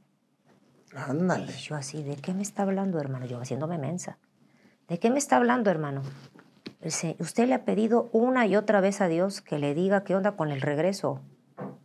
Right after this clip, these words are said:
Speaker 2: Es de Dios. Dios quiere que usted sea luz ahí. Aquí hay mucho, mucho pastor y mucho ar-,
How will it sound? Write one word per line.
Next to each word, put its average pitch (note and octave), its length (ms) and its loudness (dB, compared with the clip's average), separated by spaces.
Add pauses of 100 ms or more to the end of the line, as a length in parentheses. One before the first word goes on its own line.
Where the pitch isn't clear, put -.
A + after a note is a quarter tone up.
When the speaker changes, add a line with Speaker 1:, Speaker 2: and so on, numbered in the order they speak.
(500)
Speaker 2:
Es F3 180 -4
de B3 100 2
Dios. G#3+ 460 -2 (760)
Dios A3 480 4
quiere F#3 440 0
que - 120 -10
usted D3+ 240 -4
sea F3 240 0
luz F3 420 -2 (300)
ahí. C3 360 -4 (920)
Aquí E3 340 6
hay B3+ 120 8
mucho, A#3+ 480 4
mucho G3 260 2
pastor G#3 340 6
y A#3 60 4
mucho A3+ 260 6
ar-, G3 160 6